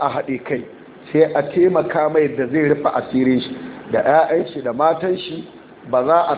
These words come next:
taɓa bari su fahimci ya shiga matsala ba. Sai a haɗa a yi maza a yi mai abin da ya kamata.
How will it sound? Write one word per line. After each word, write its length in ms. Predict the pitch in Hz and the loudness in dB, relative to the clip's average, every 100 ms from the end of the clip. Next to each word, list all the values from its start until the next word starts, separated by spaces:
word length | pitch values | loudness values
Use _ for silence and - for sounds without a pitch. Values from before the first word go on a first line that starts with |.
| - | -4
taɓa 220 | 185 156 | -2 0
bari 260 | 160 160 147 | 2 0 -2
su 60 | 143 | -4
fahimci 420 | - 131 123 - | -2 -2 -4 0
ya 160 | 147 151 151 | 2 2 0
shiga 180 | 127 127 | -2 -2
matsala 380 | 127 135 127 104 | 0 0 -2 -2
ba. 140 | 78 - - - - | -6 -10 -16 -18 -4
Sai 80 | 139 | 2
a 160 | 156 143 | 4 2
haɗa 380 | 147 135 151 143 | 0 0 0 2
a 40 | 127 | 0
yi 60 | |
maza 200 | 143 160 | 0 2
a 60 | 160 | 2
yi 40 | 139 | 2
mai 100 | 143 | 0
abin 220 | 123 131 131 | 0 -2 -2
da 60 | |
ya 120 | 127 | -4
kamata. 440 | 123 - 107 - | -4 -4 -4 -6